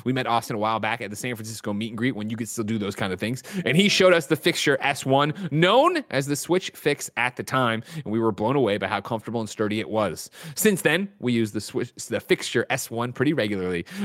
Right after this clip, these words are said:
Uh, you just slide in your Nintendo Switch and attach your pro controller, and you can take your Switch and pro controller with you anywhere. Again, this is something I,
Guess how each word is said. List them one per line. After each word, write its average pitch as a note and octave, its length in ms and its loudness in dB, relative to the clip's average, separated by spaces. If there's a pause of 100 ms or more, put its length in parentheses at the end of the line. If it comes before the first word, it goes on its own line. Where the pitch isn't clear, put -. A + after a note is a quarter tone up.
Uh, C3+ 140 4
you E3 180 2
just D#3 180 2
slide C#3+ 260 4
in D3+ 100 2
your C3 140 -2
Nintendo A#2+ 300 -2
Switch G#3+ 380 4
and E3 100 -8
attach C#3+ 340 0
your D3 80 0
pro C#3+ 160 4
controller, B2+ 520 2 (160)
and A#2 160 -4
you D#3 60 -4
can F3+ 120 -8
take C3 220 -4
your C#3+ 60 -4
Switch - 260 0
and C#3 80 -10
pro A2 160 2
controller G2 400 -2
with F#2+ 240 -6
you A#2 160 -2
anywhere. F#2+ 580 -4 (180)
Again, B2 380 0 (200)
this B2+ 120 0
is C3+ 100 -2
something A#2+ 320 2
I, G#2+ 100 2